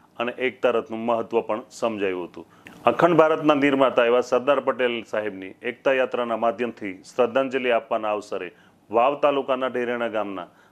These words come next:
ભારતીય જનતા પાર્ટીના પ્રમુખ શ્રી નાગજીભાઈ, મહામંત્રી રણજીતસિંહ,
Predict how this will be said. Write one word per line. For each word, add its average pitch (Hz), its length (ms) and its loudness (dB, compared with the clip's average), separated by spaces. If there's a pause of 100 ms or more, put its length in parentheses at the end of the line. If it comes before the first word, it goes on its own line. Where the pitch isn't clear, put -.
(140)
ભારતીય 117 360 0
જનતા 123 320 0
પાર્ટીના 113 380 -2
પ્રમુખ 113 260 -4
શ્રી 113 220 -4
નાગજીભાઈ, 113 520 0 (460)
મહામંત્રી 110 560 -2
રણજીતસિંહ, 110 580 -6